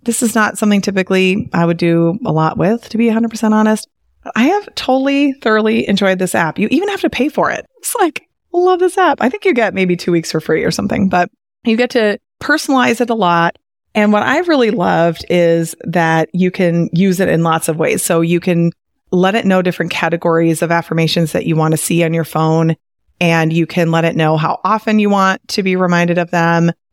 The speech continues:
You can set all sorts of different settings. So you can get, like, notifications on your phone. I have,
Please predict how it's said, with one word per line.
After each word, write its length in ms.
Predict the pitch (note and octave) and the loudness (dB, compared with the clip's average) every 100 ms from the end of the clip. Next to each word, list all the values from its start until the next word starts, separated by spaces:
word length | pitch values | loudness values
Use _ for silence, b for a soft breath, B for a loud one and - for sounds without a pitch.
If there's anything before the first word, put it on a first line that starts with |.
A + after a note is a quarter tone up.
| _ | _
You 180 | - E3+ | -2 0
can 640 | E3 - E3 E3 E3 D#3+ E3 - | -2 -2 0 2 2 2 0 -4
set 340 | - G#3 - | -2 0 0
all 140 | C4 D#4+ | 0 0
sorts 240 | - A#3 | 0 -2
of 80 | F#3 | 0
different 300 | E3+ E3+ D#3 | -2 -2 -2
settings. 340 | D#3 C#3+ F3+ | -2 -2 -4
So 140 | - F#3 | -2 0
you 200 | F3 G3 | 0 -2
can 440 | - G3+ F3+ F3 - _ - | 0 0 2 0 -2 _ -6
get, 380 | F#3 F3 E3+ - | 0 0 0 -2
like, 260 | D#3+ D#3+ | -2 0
notifications 720 | F3 E3 D#3 D#3 - B3 C4 A#3+ | 0 0 0 -4 -2 -2 0 2
on 140 | A#3 | 2
your 100 | A3+ | 0
phone. 540 | - G#3+ G#3 G3+ G3+ - _ _ - | 0 0 2 2 0 -2 _ _ -4
I 180 | F#3 G#3 | 0 0
have, 580 | G3+ G3+ G3 G3 G3 | 0 2 2 2 -2